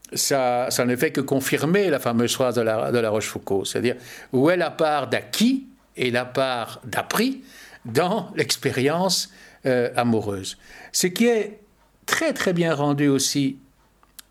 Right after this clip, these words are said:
chez Evangelides, ce sont les relations que les trois ont avec leurs parents. Et là, il, il fait un portrait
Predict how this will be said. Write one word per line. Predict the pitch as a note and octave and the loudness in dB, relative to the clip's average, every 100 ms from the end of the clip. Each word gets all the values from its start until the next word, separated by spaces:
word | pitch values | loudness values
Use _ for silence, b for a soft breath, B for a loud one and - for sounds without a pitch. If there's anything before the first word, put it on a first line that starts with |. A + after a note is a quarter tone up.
| - | -8
chez | - - C#3+ C#3 A#2+ A#2 B2+ | -2 0 2 2 0 -2 -2
Evangelides, | A#2+ A2+ A2+ B2+ F3+ B3+ - B B B B B | 0 0 0 0 0 0 -4 B B B B B
ce | - | 0
sont | C#3+ G#3+ G3 | 2 2 2
les | E3 | 2
relations | D#3+ D#3 - A3+ A#3+ | 2 2 0 0 0
que | A#3 - | 0 0
les | D#3+ D3+ D3 | 2 2 -2
trois | - E3 F#3 A#3 - | 0 2 2 -2 -4
ont | E3 E3 | -4 0
avec | D#3 F3 E3+ | 0 0 0
leurs | D3 - | -2 0
parents. | D#3 B2+ A#2+ A2+ - - B B B B B B | -2 0 0 -2 -8 -20 B B B B B B
Et | B2+ | 2
là, | G3 A#3+ G3 - | 2 0 -4 -2
il, | D3 D#3+ | 0 0
il | C#3 | -2
fait | - G3+ | 2 2
un | D#3+ | 2
portrait | C#3 F3+ - - E3+ D3+ F#3 | 0 -2 -2 -2 0 0 0